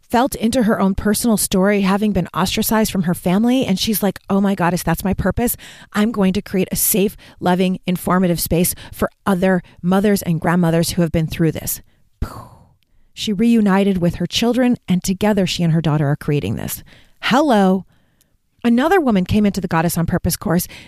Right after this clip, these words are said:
very clear on her purpose, to work with foster kids. And she has been, like,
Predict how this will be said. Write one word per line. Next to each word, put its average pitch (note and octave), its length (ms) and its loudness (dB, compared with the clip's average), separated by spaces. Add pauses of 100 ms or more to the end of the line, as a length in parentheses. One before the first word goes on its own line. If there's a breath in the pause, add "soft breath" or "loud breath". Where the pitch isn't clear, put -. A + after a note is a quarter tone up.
(120 loud breath)
very D#4 400 2
clear F3 320 -2
on D3 120 2
her D3+ 80 0
purpose, - 600 -8 (360)
to C#4+ 120 2
work C#4 260 0
with C#4 120 0
foster C4 360 0
kids. F#3 300 0
And A3 160 -6
she C4 240 0
has C4 140 0
been, A#3 160 -2
like, G3 220 -2